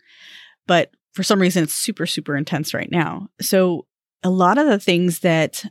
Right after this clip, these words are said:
I've learned is that you don't have to go to the store and get what you need. Um,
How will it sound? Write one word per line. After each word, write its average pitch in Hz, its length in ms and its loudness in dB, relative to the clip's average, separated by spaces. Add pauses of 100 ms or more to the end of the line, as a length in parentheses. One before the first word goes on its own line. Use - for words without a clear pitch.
I've 160 200 -2
learned 175 720 2
is 165 460 0 (500)
that 180 120 2
you 196 140 2
don't 196 280 0
have 180 240 -2
to 175 100 -4
go 175 120 2
to 170 80 2
the 156 80 -4
store 160 460 -4
and 156 180 -4
get - 400 -4
what - 140 -8
you 151 140 0
need. 143 320 -4 (580)
Um, 151 540 0